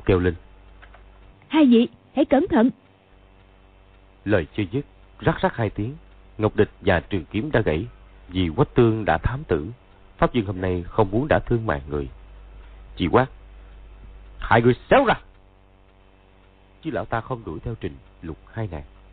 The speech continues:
Speaker 1: Bỗng thấy một bóng đen nhào tới, anh cô đã đánh bên mình.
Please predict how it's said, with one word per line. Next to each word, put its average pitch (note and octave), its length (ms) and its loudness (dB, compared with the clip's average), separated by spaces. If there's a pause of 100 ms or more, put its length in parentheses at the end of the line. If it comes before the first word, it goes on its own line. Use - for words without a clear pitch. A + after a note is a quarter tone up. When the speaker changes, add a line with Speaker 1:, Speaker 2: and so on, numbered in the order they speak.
(520)
Speaker 1:
Bỗng G2 160 -4
thấy E3+ 100 2
một B2 180 -4 (100)
bóng C3 220 -4
đen A#2 200 0
nhào E2 220 -4
tới, A2 220 -6 (400)
anh G#2+ 220 0
cô G2 220 4
đã D2+ 220 0
đánh G#2+ 280 -2
bên A2 180 0
mình. D2 140 -8